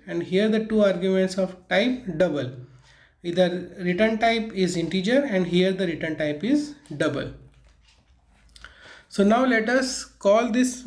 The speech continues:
method and let us see what will happen. So there is this object created of the class calculate.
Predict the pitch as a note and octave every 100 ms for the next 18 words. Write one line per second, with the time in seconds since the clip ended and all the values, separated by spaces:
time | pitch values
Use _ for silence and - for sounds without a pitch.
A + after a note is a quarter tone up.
0 | - G#3 G3 F3+ - F3+ E3+ G#3+ G#3+ G3
1 | G3 F#3+ G#3+ - A#3+ G#3+ F3+ F3+ A3 B3
2 | - D#3 C#3 B2 - - - _ _ -
3 | - - - B3+ A#3+ B3+ - - _ _
4 | F3+ G3 G3 G#3+ G#3+ F3+ E3 G3 G#3+ -
5 | G3 F#3+ F#3 G#3 G3+ F#3+ F#3 F#3 E3+ D3+
6 | - - D#3 D3 F#3 G3+ C#4+ -